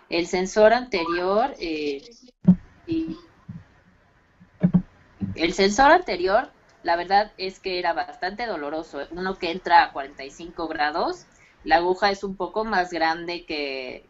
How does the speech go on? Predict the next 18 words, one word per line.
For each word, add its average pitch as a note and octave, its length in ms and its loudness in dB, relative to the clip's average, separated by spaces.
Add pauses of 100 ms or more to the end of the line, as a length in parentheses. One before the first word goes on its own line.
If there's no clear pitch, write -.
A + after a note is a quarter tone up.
que D3 160 -8
las - 540 -8
de C#3+ 100 -4
las C3+ 300 -8
cánulas F3 720 2 (320)
y E3 80 -10
un F3 80 -10
poco F#3+ 260 -2
más D#3+ 300 -2
gruesa. D3+ 540 -4 (440)
Entonces, E3+ 520 -4
la D3+ 100 4
verdad, D#3 320 0
sí F#3+ 160 -4
era F#3 180 -2
como D#3 260 -8
un D#3+ 120 -6
arpón. C#3 500 -6